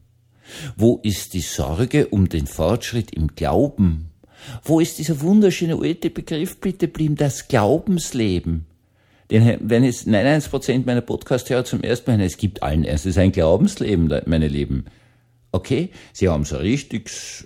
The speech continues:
materielles Leben und dann haben sie ein Familienleben und dann haben sie ein Berufsleben und dann haben sie witzigerweise auch ein Glaubensleben.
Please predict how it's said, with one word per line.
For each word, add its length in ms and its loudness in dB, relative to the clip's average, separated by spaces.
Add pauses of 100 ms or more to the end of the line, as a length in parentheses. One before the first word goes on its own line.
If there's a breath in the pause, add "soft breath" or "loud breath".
materielles 960 -2
Leben 400 2
und 180 -2
dann 140 0
haben 140 -4
sie 80 -8
ein 60 -4
Familienleben 960 2
und 80 -4
dann 160 -6
haben 100 -8
sie 120 -10
ein 60 -16
Berufsleben 840 0
und 160 -2
dann 100 2
haben 120 0
sie 140 -6
witzigerweise 640 -2
auch 100 -2
ein 120 -2
Glaubensleben. 640 -2